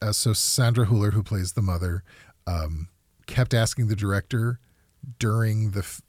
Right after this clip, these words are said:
shooting, "Did I do it or did I not do it?" She didn't even know.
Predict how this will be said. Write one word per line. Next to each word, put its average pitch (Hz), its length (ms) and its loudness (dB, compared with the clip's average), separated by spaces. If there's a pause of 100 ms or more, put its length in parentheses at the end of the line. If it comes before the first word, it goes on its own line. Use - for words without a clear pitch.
(100)
shooting, 107 540 0 (240)
"Did 131 160 0
I 151 160 -2
do 117 320 -2
it 170 80 0
or 120 80 -2
did 120 200 2
I 101 100 2
not 101 320 -2
do 113 180 0
it?" 110 160 -8
She 180 240 2
didn't 165 240 2
even 107 220 2
know. 98 340 -6